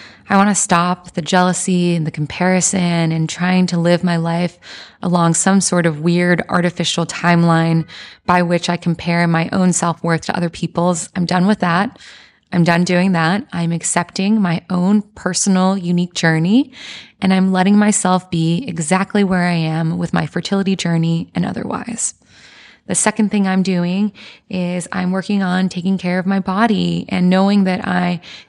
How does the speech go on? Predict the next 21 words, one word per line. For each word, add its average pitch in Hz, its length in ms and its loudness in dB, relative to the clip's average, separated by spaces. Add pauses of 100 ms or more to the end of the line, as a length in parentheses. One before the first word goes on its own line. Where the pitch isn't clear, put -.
(100)
am 180 160 2
worth 233 260 2
it 226 240 0
to - 120 -8
give 180 160 -2
myself 180 500 -2
very 185 180 0
healthy, 170 480 0
nourishing 170 460 0
food. 170 400 -4 (440)
And 180 140 0
twenty 196 240 2
twenty-three 180 520 0
is 170 180 -2
all 196 160 2
about 180 320 0
me 185 320 4
working 175 340 -2
with 175 140 -2
my 180 140 0
hands, 185 600 0